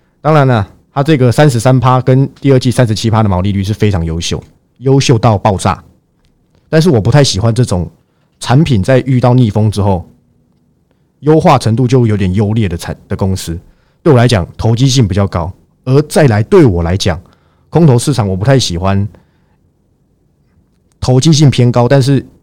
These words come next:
你，你们懂我意思吗？就是，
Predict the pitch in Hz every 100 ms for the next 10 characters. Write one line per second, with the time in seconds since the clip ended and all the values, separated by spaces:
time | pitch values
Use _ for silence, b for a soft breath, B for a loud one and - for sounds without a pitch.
0 | _ _ _ _ _ _ _ _ _ _
1 | _ _ _ - 143 143 147 147 170 127
2 | 127 117 113 101 127 151